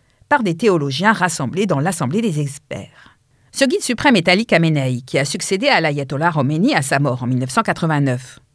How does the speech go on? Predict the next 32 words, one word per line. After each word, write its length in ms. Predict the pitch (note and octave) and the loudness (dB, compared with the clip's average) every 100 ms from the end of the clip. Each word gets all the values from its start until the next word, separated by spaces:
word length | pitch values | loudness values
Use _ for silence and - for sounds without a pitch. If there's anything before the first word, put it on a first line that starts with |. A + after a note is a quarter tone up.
| _ _ - - | _ _ -20 -4
Ce 140 | D#3+ | 0
religieux 500 | C#3 C3+ E3 C4+ G#3+ - | 0 0 2 4 2 2
ultra-conservateur 840 | C#3+ - D3+ C#3 D#3 D3+ E3+ C#4+ | -4 -2 -2 -2 -2 -2 2 2
est 160 | E3 D#3 | 2 0
âgé, 400 | C#3+ C#3+ G3 - - - | 0 2 0 -2 -12 -16
quatre-vingt-trois 680 | B2 B2 C3 C3 D#3 D3 | -10 -4 -4 -2 -2 0
ans, 120 | D3 C3 - _ _ - | -2 -4 -12 _ _ 2
et 60 | |
la 100 | A#3 | 2
question 380 | D#3 D3 - G3+ | 2 -2 -2 0
de 80 | C3+ | 0
sa 160 | C3 B2+ | -2 -6
succession 480 | D3+ - A#2+ F#3+ | -8 -8 -6 -2
est 60 | C#3+ | -2
cruciale. 640 | - D3 - C3+ A2+ - - _ _ _ _ _ _ - - - | -2 -6 -4 -6 -6 -10 -18 _ _ _ _ _ _ -20 -8 2
On 100 | C#4 | 4
utilise 360 | E4+ F4 G#4+ | 4 2 2
souvent 260 | - G#3+ A#3+ | 2 4 4
l'expression 540 | F3 - E3+ E3+ G#3+ | 4 -2 -2 0 0
régime 400 | D#3+ F3 F3 G#3 | 2 2 4 4
des 100 | D#3 | 4
mollahs 560 | D3+ F3 E3+ D#3+ D3 D#3 - | 6 6 6 4 2 -2 -10
pour 160 | C#3 | -6
parler 280 | D3 C3+ C#3+ | -4 -2 -2
de 100 | C#3 | -2
l'Iran. 380 | C3 C3+ C3 C3+ _ _ _ - - - | -4 -2 -4 -4 _ _ _ -20 -10 0
Les 120 | D4 | 6
mollahs 480 | C#4 A#3+ F#3+ D3 A#2+ | 8 6 4 0 -2
sont 200 | - D#3+ | -6 -4
des 240 | D3 D#3+ | -2 2
érudits 420 | B3+ D4 C4 C4+ C#3+ | 2 2 2 2 2
musulmans. 500 | C3+ D3 C3+ C3 | 0 -2 -2 -2